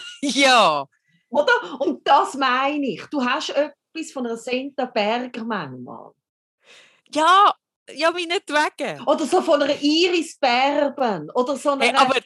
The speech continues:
Speaker 1: das finde ich, alles, was du jetzt erzählst, finde ich, also, es ist
Speaker 2: Ich find
Speaker 1: alles
Speaker 2: das
Speaker 1: mega
Speaker 2: auch, also
Speaker 1: Kompliment.
Speaker 2: Also ich finde das auch nicht unattraktiv an dir.
Speaker 1: Nein,
Speaker 2: Ich find's
Speaker 1: also ich
Speaker 2: einfach
Speaker 1: find das
Speaker 2: verwunderlich, wie es so nicht auf die anderen Sachen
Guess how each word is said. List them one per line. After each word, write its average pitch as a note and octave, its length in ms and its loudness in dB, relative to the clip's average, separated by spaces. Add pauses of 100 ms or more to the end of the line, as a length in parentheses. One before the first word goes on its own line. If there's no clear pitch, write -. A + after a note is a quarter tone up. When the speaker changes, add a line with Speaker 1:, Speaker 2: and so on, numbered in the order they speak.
Speaker 1:
das - 220 2
finde A#3 240 -2
ich, - 140 -8
alles, E4 380 4
was C#4+ 120 -4
du C4+ 60 -6
jetzt C4+ 360 -4
erzählst, D#4+ 520 -4
finde G3+ 300 -8
ich, F3 80 -12 (220)
also, A3 240 -2
es A3 80 -6 (100)
ist - 20 -6 (100)
Speaker 2:
Ich - 60 -4
find - 100 -2
Speaker 1:
alles A4 240 6
Speaker 2:
das C#4+ 160 2
Speaker 1:
mega F#4+ 500 2
Speaker 2:
auch, A#3+ 340 2
also C4+ 140 -4
Speaker 1:
Kompliment. E3+ 420 -2 (720)
Speaker 2:
Also D#4+ 220 -2
ich - 120 -8
finde C#4+ 300 -6
das A#3+ 140 -4
auch G#3+ 120 -6
nicht - 160 -8
unattraktiv A4+ 880 -2
an A4 80 -2 (180)
dir. A#3 220 -10
Speaker 1:
Nein, E3 280 -4
Speaker 2:
Ich - 60 -2
find's E4 280 -2
Speaker 1:
also F#3 60 -6
ich G#3 80 0
Speaker 2:
einfach B3 300 -2
Speaker 1:
find - 120 -18
das - 240 -12 (340)
Speaker 2:
verwunderlich, F4 1160 -2
wie D4+ 100 -4
es - 200 -12
so C4+ 120 2
nicht B3+ 200 2
auf A3+ 160 -4
die A#3+ 100 -6
anderen F4+ 500 0
Sachen E4+ 500 0